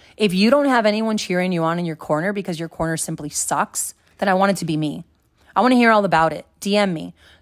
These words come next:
I am at, I am Donna Nazir on I G.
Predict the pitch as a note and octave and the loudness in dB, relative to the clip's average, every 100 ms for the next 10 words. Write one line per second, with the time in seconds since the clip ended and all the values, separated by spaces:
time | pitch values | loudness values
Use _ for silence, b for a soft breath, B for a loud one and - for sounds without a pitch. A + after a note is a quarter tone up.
0 | b F3+ F#3 F#3+ G3 G3 F3+ F3+ - E3+ | b 0 0 0 -2 -2 -4 -6 -6 -2
1 | F#3+ G3+ F#3+ G3+ A3 G3+ F3 E3+ G#3 - | 0 2 2 2 -2 -2 -2 -2 -2 -8
2 | _ _ _ _ _ _ - F3 D#3+ G3 | _ _ _ _ _ _ -4 -2 -2 -2
3 | F3 D#3 A#3 | -2 -4 -6